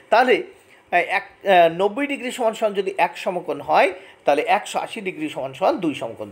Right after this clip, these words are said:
তাই এটির মান হবে কত, বা এটির সমষ্টি হবে দুই সমকোণ। এবার দুই নম্বর প্রশ্ন, সতেরোশো ঊনত্রিশ সংখ্যাটিকে হার্ডি রামানুজম সংখ্যা বলা হয়, হার্ডি রামানুজম সংখ্যা বলা হয়। এবার তিন নম্বর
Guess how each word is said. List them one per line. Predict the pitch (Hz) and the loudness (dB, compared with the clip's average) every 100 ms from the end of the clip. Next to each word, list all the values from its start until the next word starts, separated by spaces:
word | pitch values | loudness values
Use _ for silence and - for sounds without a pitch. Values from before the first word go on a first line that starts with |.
| - | 0
তাই | 165 175 | 0 0
এটির | 143 165 139 | -8 -8 -4
মান | 135 160 | -2 -2
হবে | 147 170 175 | -2 -2 -2
কত, | 143 233 - - - - | 0 0 0 -6 -12 2
বা | 151 | 2
এটির | 160 202 | 2 -8
সমষ্টি | - 151 160 - | -6 -6 -6 -2
হবে | 175 208 | 2 2
দুই | 226 151 | 2 -2
সমকোণ। | 123 110 101 95 - - - - | -6 -12 -12 -16 -18 -20 -12 2
এবার | 208 214 | 2 2
দুই | 285 | 0
নম্বর | 269 165 127 | 2 2 -4
প্রশ্ন, | 110 - - - _ _ - _ _ _ _ _ _ _ _ _ _ _ _ - | -8 -16 -18 -20 _ _ -20 _ _ _ _ _ _ _ _ _ _ _ _ -8
সতেরোশো | - 240 294 302 277 | 4 4 4 -2 -4
ঊনত্রিশ | 196 233 208 277 - | -4 -4 -4 -6 -4
সংখ্যাটিকে | 220 214 226 202 170 175 | -8 -2 -2 -2 0 0
হার্ডি | 208 160 170 202 220 | 2 2 2 0 -2
রামানুজম | 160 160 165 165 285 | 0 -2 -4 -6 -6
সংখ্যা | - 143 214 | -8 -6 0
বলা | 170 120 | 2 0
হয়, | 101 101 - - - - - | -2 -14 -18 -20 -16 -14 -8
হার্ডি | 147 151 165 240 339 | 2 4 4 0 0
রামানুজম | 165 156 175 175 160 240 370 | 0 2 2 0 -2 -2 -2
সংখ্যা | - 139 131 262 | -6 -6 -2 0
বলা | 147 120 | 2 0
হয়। | 107 87 - - - - | -4 -16 -18 -20 -20 -2
এবার | 190 254 254 | 2 2 0
তিন | 285 277 | -4 2
নম্বর | 254 240 233 | 2 6 4